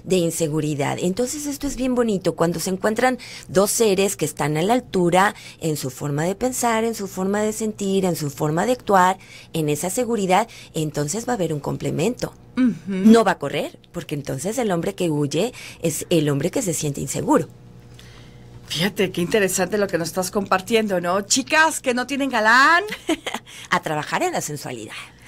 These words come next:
Speaker 2: Hay
Speaker 1: A
Speaker 2: que trabajar en la
Speaker 1: trabajar en
Speaker 2: sensualidad, tú lo has dicho, pero también encontrar el hombre seguro, que, que quiere estar con una mujer segura.
Speaker 1: Esa es otra parte muy interesante, sí,
Speaker 2: Sí,
Speaker 1: por
Speaker 2: claro.
Speaker 1: supuesto. Fíjate, tener, eh, seguridad y ser una mujer sensual tiene grandes ventajas.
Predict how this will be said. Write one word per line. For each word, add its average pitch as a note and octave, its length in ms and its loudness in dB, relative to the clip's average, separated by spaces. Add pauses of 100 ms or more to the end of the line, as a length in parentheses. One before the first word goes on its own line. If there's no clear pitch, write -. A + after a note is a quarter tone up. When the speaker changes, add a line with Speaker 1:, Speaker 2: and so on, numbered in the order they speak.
Speaker 2:
Hay D4+ 100 4
Speaker 1:
A - 40 2
Speaker 2:
que B4 60 2
trabajar - 20 0
en A4 260 0
la E4 60 0
Speaker 1:
trabajar E4+ 180 2
en B3 60 -2
Speaker 2:
sensualidad, G#3+ 720 -2 (380)
tú A#3+ 120 -2
lo B3+ 80 2
has A3 80 -2
dicho, G#3 320 -2
pero F#3+ 160 2
también G3 240 -2
encontrar B3+ 300 -2
el F#3+ 60 0
hombre D#3+ 180 -4
seguro, F#3 400 0
que, D#3 140 -8
que - 300 -8
quiere A#3 200 2
estar G3+ 220 -4
con F3 120 -4
una D#3 100 -2
mujer D3 200 -4
segura. G3+ 420 2
Speaker 1:
Esa E3 160 -2
es E3 100 -6
otra E3+ 300 -8
parte D#3+ 280 -12
muy G#3 140 -10
interesante, D3+ 640 -10
sí, - 160 -4
Speaker 2:
Sí, E4 240 0
Speaker 1:
por - 120 2
Speaker 2:
claro. B4 180 0
Speaker 1:
supuesto. C4+ 420 2 (280)
Fíjate, G#3 400 0
tener, D#4 500 0 (540)
eh, G3+ 380 4
seguridad E3 800 2
y E3 140 -6
ser G#3 260 -4
una A#3 160 -4
mujer E3 280 -6
sensual G#3+ 360 -6
tiene F4+ 200 -6
grandes D#3 380 -4
ventajas. - 640 -10